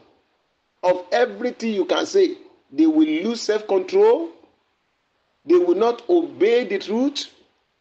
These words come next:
They are listening and obeying strange commands. They will lose, they begin to experience loss of income, loss of position, loss of reputation, afflicted with strange disease.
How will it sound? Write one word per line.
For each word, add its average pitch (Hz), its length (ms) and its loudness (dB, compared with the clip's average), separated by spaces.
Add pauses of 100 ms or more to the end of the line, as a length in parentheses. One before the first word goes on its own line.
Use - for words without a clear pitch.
(140)
They 175 140 0
are 185 120 2
listening 247 600 -4
and 190 160 0
obeying 220 500 0
strange 226 400 -4 (120)
commands. 214 840 -2 (520)
They 170 120 4
will 175 220 2
lose, 226 440 -2
they 170 200 2
begin 185 300 -4
to 196 100 0
experience 220 520 -2
loss 220 220 0
of 175 180 -2
income, 254 440 -2 (440)
loss 220 320 0
of - 180 0
position, 254 500 -2 (300)
loss 208 320 -2
of 180 140 -2
reputation, 185 720 -2 (400)
afflicted 240 760 -2
with 190 120 -4
strange 240 360 -4
disease. 220 640 -2